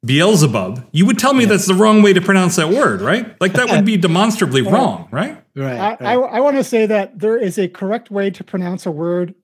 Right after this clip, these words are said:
Speaker 3: in time.
Speaker 1: Hmm.
Speaker 3: At a specific time and a specific location.
Speaker 1: At this specific time,
Speaker 3: <laughs>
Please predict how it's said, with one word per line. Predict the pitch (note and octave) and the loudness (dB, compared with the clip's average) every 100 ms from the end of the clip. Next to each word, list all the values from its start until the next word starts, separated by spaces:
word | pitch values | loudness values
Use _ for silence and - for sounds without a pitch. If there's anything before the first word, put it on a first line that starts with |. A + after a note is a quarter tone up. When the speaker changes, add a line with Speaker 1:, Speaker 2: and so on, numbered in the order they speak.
| _ | _
Speaker 3:
in | G3 E3+ D3+ | -4 -4 -4
time. | G3 F3 C3+ A#2 _ _ _ _ _ _ | -6 -4 -6 -10 _ _ _ _ _ _
Speaker 1:
Hmm. | A#2 G2 F#2 _ _ _ _ - | -4 -4 -6 _ _ _ _ -4
Speaker 3:
At | F3 - _ | -4 -6 _
a | E3 | -16
specific | - G3+ - G#3 G#3+ | -4 -4 -2 -4 -6
time | - G3+ F#3 F#3+ A3 | -4 -2 -2 -2 -4
and | F3+ E3 | -6 -8
a | |
specific | - F#3 E3 - F3+ F3+ | -8 -8 -6 -6 -6 -6
location. | E3 D3+ E3+ D#3+ - | -6 -6 -4 -4 -2
Speaker 1:
At | D3+ G3 F#3+ | -2 -2 0
this | D#3 F#3+ - | 2 2 0
specific | - F3 - F3+ F3+ | 0 0 2 0 -2
time, | - - F3 A#2 F#2+ G#2 D#3 - - - - | -4 -2 0 2 0 -2 -4 -6 -10 -10 -4
Speaker 3:
<laughs> | D4+ - | -2 0